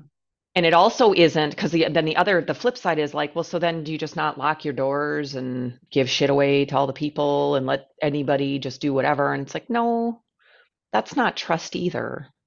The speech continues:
It's not trusting that all the humans on the planet will always have, but it is,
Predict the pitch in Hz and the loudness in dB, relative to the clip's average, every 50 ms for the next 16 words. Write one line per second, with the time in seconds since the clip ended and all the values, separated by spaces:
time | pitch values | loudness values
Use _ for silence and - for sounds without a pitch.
0 | _ _ - - - - 165 - - - - 156 147 - - 147 143 139 139 - | _ _ -20 -10 -6 -6 -4 -4 -4 -2 -2 -2 -2 0 -2 0 0 0 0 2
1 | - 143 139 135 127 123 - 156 143 139 131 131 127 131 127 127 120 - - 135 | 4 2 4 4 2 -2 -2 -4 -2 -2 -2 -2 -2 -4 -4 -4 -6 -4 -4 -4
2 | 127 127 123 - 123 123 123 120 123 123 123 120 - - 123 123 127 123 123 - | -2 -4 -4 -2 -2 0 0 2 2 0 -2 -2 -4 -4 -2 -2 -2 -4 -10 -16
3 | - _ _ _ _ _ _ _ _ - - - - - - - - _ _ _ | -20 _ _ _ _ _ _ _ _ -20 -20 -20 -20 -20 -20 -20 -20 _ _ _
4 | - 185 180 175 170 214 254 262 214 - - - - | 2 4 4 6 6 8 6 6 4 0 -10 -16 -10